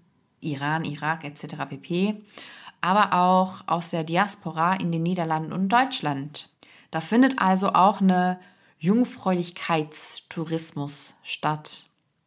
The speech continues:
Wie viele Eingriffe pro Jahr stattfinden, habe ich nicht herausgefunden. Das liegt aber daran, dass die Daten einfach nicht verfügbar sind, weil bei diesen Eingriffen eine absolute Vertraulichkeit angeboten wird,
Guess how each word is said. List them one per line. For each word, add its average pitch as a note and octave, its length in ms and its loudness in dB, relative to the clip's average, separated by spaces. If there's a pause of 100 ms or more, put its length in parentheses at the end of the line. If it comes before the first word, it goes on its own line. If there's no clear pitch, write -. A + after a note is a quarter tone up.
(400)
Wie E3 100 -10
viele F3+ 280 -2
Eingriffe G3+ 380 -2
pro - 220 -6
Jahr E3+ 320 2
stattfinden, G3+ 760 -4
habe G3+ 140 0
ich F#3+ 100 -4
nicht F#3+ 160 -4
herausgefunden. G#3 1040 -2 (320)
Das E3 160 -2
liegt G#3+ 560 -2
aber F3 280 0
daran, F#3+ 680 2 (340)
dass E3+ 140 -2
die F3 140 -2
Daten G3 360 2
einfach F3+ 300 -2
nicht F3+ 240 -2
verfügbar F3+ 600 -4
sind, F3+ 440 0 (500)
weil F3 160 4
bei F3 220 2
diesen F3 340 -2
Eingriffen G3+ 840 0 (220)
eine E3+ 280 0
absolute G3 640 0
Vertraulichkeit F3+ 1200 -4
angeboten D3 640 -6
wird, C#3 360 -8